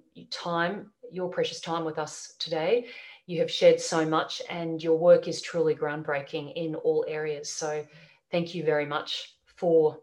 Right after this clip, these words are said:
giving this time to us. Where would you like people to go to find out, to connect with you and to find out more about what you're doing?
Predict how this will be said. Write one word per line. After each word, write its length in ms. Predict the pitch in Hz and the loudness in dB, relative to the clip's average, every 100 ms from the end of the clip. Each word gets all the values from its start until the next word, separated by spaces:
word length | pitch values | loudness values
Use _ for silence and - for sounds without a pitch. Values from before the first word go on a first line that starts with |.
| _ _ - - | _ _ -20 -8
giving 240 | 190 180 | -4 -2
this 160 | 156 - | -4 -6
time 300 | 165 147 151 - | -8 -8 -8 -10
to 160 | 156 | -6
us. 280 | 170 277 - - - - - | -4 -6 -10 -14 -16 -18 -6
Where 500 | 180 208 240 262 254 | 2 10 12 12 8
would 140 | 208 | 0
you 140 | 185 196 | -2 0
like 240 | 175 175 | 0 0
people 240 | - 180 170 | -4 -10 -8
to 100 | 165 | -8
go 460 | 165 160 151 226 | -4 -2 0 0
to 400 | 254 - 202 190 | -2 -6 -4 -4
find 300 | 180 185 180 | -4 -4 -2
out, 220 | 180 170 - | 0 -2 -4
to 80 | |
connect 280 | - 175 180 | -8 -6 -6
with 160 | 196 190 | -8 -10
you 200 | 190 180 | -8 -6
and 120 | 170 | -6
to 100 | 175 | -8
find 280 | 180 175 170 | -6 -6 -4
out 140 | 180 | -6
more 200 | 175 175 | -4 -4
about 280 | 165 170 170 | -4 -6 -4
what 160 | 180 - | -4 -4
you're 80 | 165 | -4
doing? 380 | 170 151 143 | -6 -6 -10